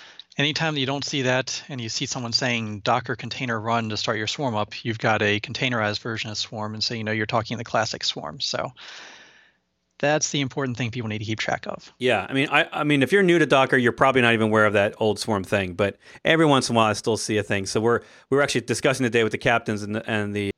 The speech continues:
Speaker 2: Docker engineers about the old classic Swarm, how to, how to sunset it and how to,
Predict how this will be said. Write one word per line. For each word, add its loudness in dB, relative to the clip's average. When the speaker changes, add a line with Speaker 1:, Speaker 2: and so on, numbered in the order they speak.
Speaker 2:
Docker 2
engineers -2
about 0
the -6
old 2
classic 0
Swarm, -4
how 0
to, 0
how 2
to -4
sunset 0
it -6
and -6
how 0
to, -2